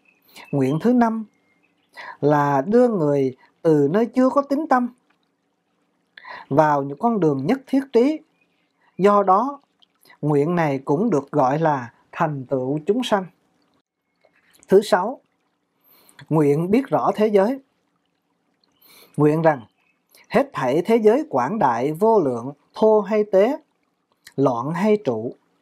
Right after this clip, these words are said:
hay đảo trụ, hay chánh trụ, hoặc đến hoặc đi, sai biệt như là màn lưới đế, thanh minh châu. Mười phương vô lượng,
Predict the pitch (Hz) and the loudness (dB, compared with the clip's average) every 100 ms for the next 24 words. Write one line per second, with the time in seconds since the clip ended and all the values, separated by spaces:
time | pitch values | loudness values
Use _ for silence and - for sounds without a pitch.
0 | _ _ _ _ - - 202 202 202 196 | _ _ _ _ -8 0 2 2 0 -4
1 | 143 127 107 226 151 113 120 _ _ _ | -6 -4 -2 -2 -2 -4 -8 _ _ _
2 | _ _ _ _ - 208 202 226 302 277 | _ _ _ _ 0 0 2 -2 -4 -4
3 | 131 120 127 _ _ _ _ - - 135 | -4 -4 -8 _ _ _ _ -20 -6 -6
4 | - 196 277 143 120 - 202 220 220 _ | 0 0 0 -6 -8 -2 -2 -2 -8 _
5 | _ _ _ - - 240 226 143 131 135 | _ _ _ -12 -2 0 0 -2 -4 -6
6 | _ - 202 220 160 127 139 139 117 107 | _ -4 -2 2 0 0 -4 -4 -6 -8
7 | 127 175 262 190 226 294 - _ _ - | 0 2 2 2 2 0 -6 _ _ -6
8 | 214 208 208 208 202 196 190 185 _ _ | -4 -2 0 0 0 0 0 -8 _ _
9 | _ _ _ _ _ _ _ _ _ _ | _ _ _ _ _ _ _ _ _ _
10 | _ _ _ - - - - 151 160 156 | _ _ _ -20 -18 -16 -4 2 2 2
11 | 143 - 220 226 214 226 220 143 127 151 | 0 0 0 0 0 2 2 0 -4 -6